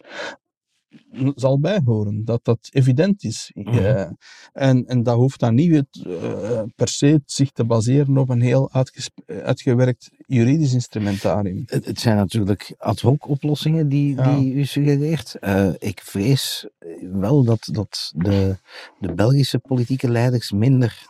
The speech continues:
Speaker 2: eh, toegang hebben tot, eh, tot de Oval Office dan, dan
Speaker 1: Ja,
Speaker 2: de
Speaker 1: maar
Speaker 2: president
Speaker 1: bijvoorbeeld
Speaker 2: van,
Speaker 1: zo'n
Speaker 2: van Frankrijk.
Speaker 1: screeningmechanisme, eh, op zich zou dat kunnen werken.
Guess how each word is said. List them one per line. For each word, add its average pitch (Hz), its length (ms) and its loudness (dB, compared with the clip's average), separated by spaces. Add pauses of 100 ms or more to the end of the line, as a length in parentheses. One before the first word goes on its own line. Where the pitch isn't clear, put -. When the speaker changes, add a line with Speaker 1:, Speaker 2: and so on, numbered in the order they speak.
Speaker 2:
eh, 87 80 -10
toegang 123 380 -2
hebben 113 200 2
tot, - 240 -4
eh, 101 480 2 (720)
tot 104 180 -6
de - 80 -6
Oval 101 300 0
Office 98 340 -2
dan, 95 220 -2
dan 90 400 -10
Speaker 1:
Ja, 175 280 0
Speaker 2:
de 180 160 -10
Speaker 1:
maar 160 120 0
Speaker 2:
president 156 280 0
Speaker 1:
bijvoorbeeld 190 320 -2
Speaker 2:
van, 101 80 -6
Speaker 1:
zo'n 156 180 0
Speaker 2:
van 98 120 -4
Frankrijk. 180 240 2
Speaker 1:
screeningmechanisme, 165 960 0 (120)
eh, - 160 -2
op 131 160 -2
zich 160 240 -4
zou 139 300 2
dat 135 280 0
kunnen 170 320 2
werken. 110 380 -2